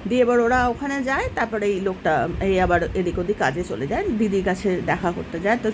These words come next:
যেদিন গেছে দিদির কাছে দেখা করতে, সেদিন দিদির হাতে একটা, উম, এরকম হাতে একটা ছোট গাড়ি, খেলনা গাড়ি।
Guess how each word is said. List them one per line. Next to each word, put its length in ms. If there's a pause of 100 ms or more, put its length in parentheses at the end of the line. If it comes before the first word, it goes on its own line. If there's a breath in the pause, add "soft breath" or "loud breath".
(120)
যেদিন 400
গেছে 300
দিদির 260
কাছে 200
দেখা 260
করতে, 280 (480 loud breath)
সেদিন 360
দিদির 280
হাতে 360
একটা, 340 (400)
উম, 360
এরকম 220
হাতে 340
একটা 220 (520)
ছোট 300
গাড়ি, 340 (460)
খেলনা 340
গাড়ি। 280